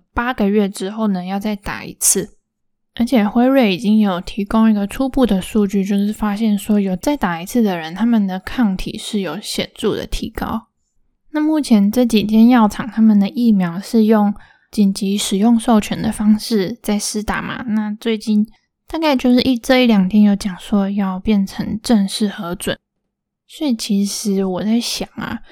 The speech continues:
这个疫苗之后可能就是会变成一个需要定期施打的东西。因为从目前的数据看起来，现在确诊还有甚至到重症及死亡的人，绝大部分都是没有施打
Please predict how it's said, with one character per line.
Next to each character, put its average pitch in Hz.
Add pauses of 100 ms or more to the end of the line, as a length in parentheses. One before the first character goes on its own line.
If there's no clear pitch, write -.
(440)
这 269
个 220
疫 220
苗 180
之 220
后 220
可 202
能 185
就 233
是 240
会 240
变 226
成 190
一 185
个 190
需 -
要 214
定 220
期 -
施 196
打 190
的 -
东 -
西。 - (760)
因 277
为 320
从 233
目 247
前 214
的 185
数 220
据 208
看 208
起 -
来， - (260)
现 254
在 214
确 220
诊 -
还 214
有 185
甚 226
至 220
到 214
重 214
症 202
及 190
死 -
亡 220
的 180
人， 175 (320)
绝 208
大 240
部 226
分 208
都 196
是 196
没 226
有 220
施 208
打 208